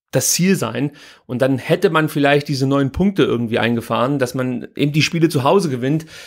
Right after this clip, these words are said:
und könnte so nicht beruhigt in die Rückrunde gehen, aber hoffnungsvoll. Ich glaube, so habe ich es auch in der letzten Ausgabe schon gesagt. Und dann gibt's natürlich noch so Spiele wie in Wolfsburg. Da kannst du auch mal einen Punkt holen. Und ich glaube auch, dass gegen Leverkusen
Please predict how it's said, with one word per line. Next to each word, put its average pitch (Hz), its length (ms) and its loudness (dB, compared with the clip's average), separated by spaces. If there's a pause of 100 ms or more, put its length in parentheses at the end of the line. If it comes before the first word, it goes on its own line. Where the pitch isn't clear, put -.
(320)
und 127 220 -10
könnte 151 280 0
so 156 480 0 (360)
nicht 139 220 -4
beruhigt 160 560 2
in 208 120 -2
die 202 100 2
Rückrunde 208 440 2
gehen, 202 400 0
aber 147 420 2
hoffnungsvoll. 131 600 -2
Ich 104 140 -14
glaube, 135 160 -2
so 143 60 2
habe 139 100 2
ich 139 60 -10
es - 60 -4
auch 139 120 2
in 139 80 -2
der 123 80 2
letzten 127 320 -4
Ausgabe 104 380 -8
schon 107 180 -12
gesagt. 101 340 -10 (460)
Und 110 80 -10
dann 131 100 0
gibt's 175 200 0
natürlich 180 260 0
noch 180 80 2
so 180 80 -4
Spiele 170 340 -4
wie 165 140 -4
in 170 160 2
Wolfsburg. 147 480 2
Da 117 80 -2
kannst 151 220 -2
du 165 80 -2
auch - 120 -4
mal 208 140 2
einen 160 140 -2
Punkt 196 300 0
holen. 180 320 -2 (220)
Und 139 160 -8
ich 139 80 -12
glaube 156 280 2
auch, 160 120 0
dass - 180 -4
gegen 147 220 -2
Leverkusen 160 760 0